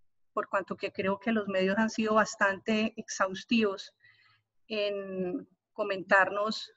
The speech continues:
y en mantenernos informados acerca de estas medidas. Sin embargo, habrá oportunidad más adelante para hacer un webinar sobre este tema también. Entonces, nos vamos a referir a un tema que es el ambiental,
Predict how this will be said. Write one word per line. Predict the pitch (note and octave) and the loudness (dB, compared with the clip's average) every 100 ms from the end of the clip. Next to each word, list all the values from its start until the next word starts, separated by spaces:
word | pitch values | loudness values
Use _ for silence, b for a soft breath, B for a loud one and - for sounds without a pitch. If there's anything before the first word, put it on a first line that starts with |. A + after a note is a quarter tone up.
| _ | _
y | G#3+ | 0
en | |
mantenernos | G3+ F#3+ G3 F#3+ F#3+ F#3 G#3+ A#3 | 0 2 0 2 -2 -2 -4 0
informados | A3 - F#3 F#3 F3 F3+ F3+ | 0 2 0 4 4 4 2
acerca | G3+ G3+ F#3 F#3+ | 0 0 -2 2
de | F#3 | 2
estas | F3+ F#3+ F#3+ | 2 0 0
medidas. | F#3+ G3 A#3 F3+ D#3+ - _ _ _ _ _ _ _ _ | 0 2 2 2 -2 -12 _ _ _ _ _ _ _ _
Sin | - G3+ | -8 -6
embargo, | F#3+ F#3 F3+ F#3 F3+ | -6 -6 4 4 6
habrá | G#3+ G3+ | 6 6
oportunidad | G3+ A3 - G#3 F3+ | 4 -2 0 0 2
más | F3 F#3 | 0 2
adelante | G#3+ F#3+ F3+ F#3+ | 2 2 0 -2
para | F#3+ G3+ | -2 0
hacer | F#3 F#3 F#3 F3+ F3+ - _ | 0 0 0 0 -2 -12 _
un | A3 G3+ | -6 -4
webinar | F#3+ G3+ G#3+ G3+ - _ _ _ _ _ | 0 0 2 0 -2 _ _ _ _ _
sobre | - G3 F#3 | -8 -6 -6
este | F3 G3 G3 F#3+ | -6 -6 -6 -6
tema | G3+ F#3+ F3+ | -4 0 0
también. | F#3+ F3 D#3 D#3+ _ _ | 0 0 -4 -6 _ _
Entonces, | A3+ B3 D4 D4+ | 0 6 8 8
nos | B3+ | 8
vamos | A3 A3 B3+ | 8 6 6
a | C#4+ | 6
referir | C#4 C4 A3+ A3 A#3+ - b b b b b - | 6 4 2 2 0 -2 b b b b b 4
a | A#3+ | 6
un | A#3+ | 8
tema | C4+ C#4 | 8 10
que | C#4+ | 8
es | C#4+ | 8
el | D4+ | 10
ambiental, | D4 A3+ G3 F#3+ G#3+ F#3+ G#3 | 10 8 4 0 4 6 6